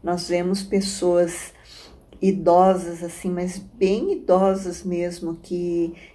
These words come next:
é, na época que elas nasceram, não tinha, não existia computador, não existia nem máquina de escrever, às vezes. <laughs> Então, as pessoas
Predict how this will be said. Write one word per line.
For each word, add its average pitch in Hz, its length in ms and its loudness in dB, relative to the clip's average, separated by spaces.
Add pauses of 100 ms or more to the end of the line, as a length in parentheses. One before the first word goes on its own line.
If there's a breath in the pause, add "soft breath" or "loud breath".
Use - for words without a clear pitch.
(160 loud breath)
é, 160 680 2 (400)
na 175 200 0
época 190 440 0
que - 120 -6
elas 175 320 0
nasceram, 175 1000 0 (360 loud breath)
não 175 240 -2
tinha, 175 720 -4 (500 loud breath)
não 175 140 -4
existia 190 760 2
computador, 175 1000 0
não 185 120 2
existia 185 1000 -2 (180)
nem 208 260 0
máquina 196 540 -2
de 185 100 0
escrever, 180 800 0 (260 loud breath)
às 180 220 -10
vezes. 196 500 2 (180)
<laughs> - 360 -8 (460 loud breath)
Então, 214 320 -2
as 262 140 -4
pessoas 202 800 0